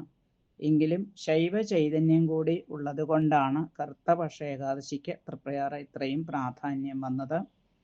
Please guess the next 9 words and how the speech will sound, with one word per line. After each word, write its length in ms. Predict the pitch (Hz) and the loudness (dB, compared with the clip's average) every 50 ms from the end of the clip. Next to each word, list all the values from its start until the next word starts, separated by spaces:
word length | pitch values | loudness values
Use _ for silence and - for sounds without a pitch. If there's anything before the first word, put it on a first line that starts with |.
| _ _ _ _ _ _ _ _ _ _ _ _ _ _ _ _ _ _ _ _ _ _ _ _ _ _ - | _ _ _ _ _ _ _ _ _ _ _ _ _ _ _ _ _ _ _ _ _ _ _ _ _ _ 6
നാലമ്പല 680 | 165 160 165 170 170 175 175 170 170 175 180 180 170 - _ - | 8 8 8 8 6 6 6 6 6 6 4 4 0 -4 _ 2
ദർശനത്തില് 680 | 170 165 160 - - 175 170 165 160 160 175 160 160 165 190 196 - _ _ _ _ _ _ - | 4 4 4 4 4 6 8 8 8 6 4 2 2 2 0 -2 -8 _ _ _ _ _ _ -4
ഒന്നാമതായി 680 | 156 151 156 156 160 165 175 170 175 165 160 160 160 | 0 2 2 4 4 4 4 6 6 6 6 4 4
പറയപ്പെടുന്ന 680 | 156 - 160 156 151 143 143 139 156 147 143 139 147 147 | 2 0 -2 -2 0 -2 -4 -4 -4 -4 -2 -2 -2 -4
ക്ഷേത്രം 460 | 147 - 131 135 135 - - 156 170 202 202 202 - _ _ | -6 -8 -8 -10 -10 -6 -6 -4 -4 -4 -6 -10 -16 _ _
തൃപ്രയാർ 340 | - 156 143 147 143 139 131 | -6 -6 -2 0 0 0 0
ശ്രീരാമചന്ദ്രസ്വാമി 1040 | 127 - - 147 135 135 135 131 139 139 135 135 139 131 - - 139 135 135 135 135 | -2 -4 -6 -6 -4 -4 -4 -4 -6 -6 -8 -8 -8 -10 -10 -10 -10 -10 -10 -10 -10
ക്ഷേത്രമാണ്. 680 | - - 131 135 - - 139 139 139 131 131 135 147 - _ _ _ _ _ _ _ _ _ - | -10 -12 -12 -12 -8 -4 -2 -2 -2 -4 -6 -10 -12 -14 _ _ _ _ _ _ _ _ _ -4
ഭൂമിദേവിയോടും 960 | 147 143 147 143 143 135 139 147 143 143 139 143 143 143 143 143 143 147 151 | 0 4 6 6 6 6 4 2 2 2 2 2 2 2 0 0 -2 -2 -2